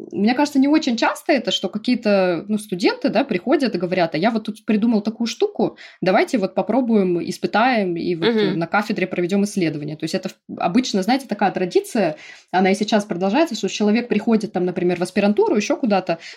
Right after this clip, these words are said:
Speaker 1: он не со своей какой-то темой приходит, да, он берет то, что ему дают, и вот это из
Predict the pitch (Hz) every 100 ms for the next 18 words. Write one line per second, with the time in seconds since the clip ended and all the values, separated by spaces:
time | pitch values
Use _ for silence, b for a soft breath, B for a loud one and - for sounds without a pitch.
0 | - 208 208 220 233 302 539 349 233 202
1 | - 202 170 170 - 170 147 190 311 -
2 | 240 240 208 277 220 226 - 185 190 214
3 | 170 165 277 208 240 208 180 170 185 190
4 | 180 170 - 180 175 -